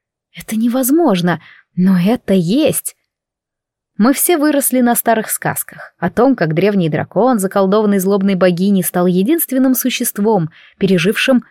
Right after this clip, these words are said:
настоящий конец света. Как после сотен лет он очнулся и едва не погрузил мир в хаос,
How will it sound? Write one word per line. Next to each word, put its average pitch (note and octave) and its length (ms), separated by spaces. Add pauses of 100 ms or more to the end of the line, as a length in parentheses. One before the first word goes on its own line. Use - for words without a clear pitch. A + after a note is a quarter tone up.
(100)
настоящий G3 720
конец C#4+ 360
света. F#3+ 480 (680)
Как - 220
после G3+ 320
сотен G3+ 420
лет E3 320
он D#3 100
очнулся E3+ 720 (300)
и F3 80
едва F#3 300
не C4 120
погрузил B3+ 420
мир C4+ 220
в - 60
хаос, - 560